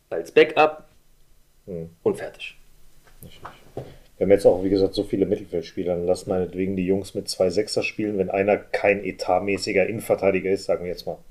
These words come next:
Speaker 2: Lucas Vazquez.
Speaker 1: Tchouaméni
Speaker 2: Das
Speaker 1: kann
Speaker 2: ist
Speaker 1: auch
Speaker 2: so, das ist
Speaker 1: Innenverteidigung
Speaker 2: so,
Speaker 1: spielen.
Speaker 2: das ist so der einzige, der mir
Speaker 1: Ja.
Speaker 2: jetzt spontan einfällt. Das ist ein Lucas Vazquez, der kann ja überall spielen im Prinzip.
Speaker 1: Tchouaméni könnte auch Innenverteidigung spielen.
Speaker 2: Könnte auch, wird aber nicht tun, weil er viel zu langsam ist.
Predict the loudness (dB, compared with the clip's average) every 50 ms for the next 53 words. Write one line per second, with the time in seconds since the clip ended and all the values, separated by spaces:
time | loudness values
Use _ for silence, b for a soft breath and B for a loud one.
0 | -20 -20 _ _ _ -20 -20 -20 -10 -4 -4 -2 0 0 0 2 4 4 4 4
1 | 2 0 -2 -2 -2 -8 -2 4 6 6 6 6 8 10 10 10 12 10 10 10
2 | 10 10 10 10 10 10 10 8 8 6 6 8 8 8 8 8 6 6 8 10
3 | 10 10 10 8 8 8 6 8 8 8 8 8 6 4 4 2 2 2 2 4
4 | 4 4 6 4 4 6 6 8 8 8 6 4 0 0 0 0 2 2 2 4
5 | 6 6 4 6 6 8 8 8 8 6 4 4 2 2 2 0 0 0 -2 -6
6 | -12 -14 -14 -12 -14 -12 -12 -14 -12 -12 -12 -8 4 6 6 8 8 8 6 6
7 | 4 4 4 4 4 4 4 0 -4 -4 -6 -8 -10 -12 -12 -14 -14 -16 -18 -20
8 | -20 -20 -20 _ -10 -2 2 2 4 6 8 10 10 10 10 8 2 -2 -2 -2
9 | -2 -2 -6 -8 -16 -20 -20 _ b b b b b b b 0 0 0 0 -2
10 | -4 -6 -4 -2 0 0 2 6 8 8 10 12 12